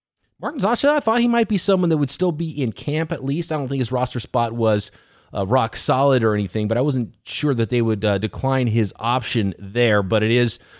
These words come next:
you know, he's a veteran player, and it's not that cheap, less than a million dollar contract, which I think is where the forty-niners might have to start to whittle down some of their contracts. If you are not a big-time contributor and you're not on a rookie contract,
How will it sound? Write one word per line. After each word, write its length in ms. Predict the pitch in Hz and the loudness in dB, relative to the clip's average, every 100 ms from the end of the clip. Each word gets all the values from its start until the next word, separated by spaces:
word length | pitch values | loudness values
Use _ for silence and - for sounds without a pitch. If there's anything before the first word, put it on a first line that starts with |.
| - | -2
you 80 | |
know, 60 | 175 | 0
he's 120 | 214 | 0
a 40 | 208 | 0
veteran 380 | 175 175 170 | 2 2 2
player, 500 | 156 170 170 131 120 | -2 0 2 4 2
and 100 | 120 | 0
it's 160 | 117 - | -4 -6
not 320 | 131 123 104 | -4 -4 -4
that 260 | 113 110 - | -8 -10 -8
cheap, 460 | - - 123 113 _ _ _ _ 113 | -8 -2 -2 -2 _ _ _ _ -12
less 220 | 123 - | -10 -4
than 160 | 139 | -2
a 40 | 120 | 0
million 300 | 123 120 110 | 2 0 0
dollar 280 | 107 104 95 | 0 0 -2
contract, 580 | 113 101 101 98 87 | -4 -4 -4 -6 -6
which 140 | 95 95 | -8 -8
I 80 | 90 | -8
think 240 | 101 90 | -8 -8
is 100 | 87 | -8
where 300 | 92 98 87 - _ _ _ | -4 -4 -4 -10 _ _ _
the 60 | |
forty-niners 500 | - 143 117 117 104 | -4 -2 -2 -2 -4
might 220 | 98 107 - | -4 -6 -4
have 260 | 110 101 | -6 -6
to 80 | - | -12
start 320 | - 117 95 | -10 -8 -8
to 120 | - 104 | -6 -6
whittle 300 | 95 135 110 | -4 -4 -4
down 320 | 110 107 104 | -4 -4 -6
some 180 | - 107 | -6 -6
of 100 | 92 | -4
their 140 | 92 | -6
contracts. 720 | - 101 98 - 95 87 - | -6 -8 -8 -6 -4 -4 -6
If 200 | 101 - | -12 -8
you 220 | 127 147 | -6 -2
are 100 | 123 | -2
not 300 | 107 107 110 - - - | -2 -2 -4 -6 -20 -16
a 60 | 76 | -8
big-time 500 | 80 147 151 156 156 | -4 -4 -2 -2 -2
contributor 760 | - - 160 170 143 120 107 - _ _ _ _ | -4 -2 0 0 2 2 2 -2 _ _ _ _
and 180 | 117 110 | -6 -2
you're 140 | 120 | -2
not 220 | 113 123 | 0 0
on 140 | 127 117 | -2 -2
a 60 | |
rookie 360 | 98 110 120 123 | -4 -6 -6 -10
contract, 640 | - 127 135 - 135 139 | -10 -6 -6 -2 -2 -2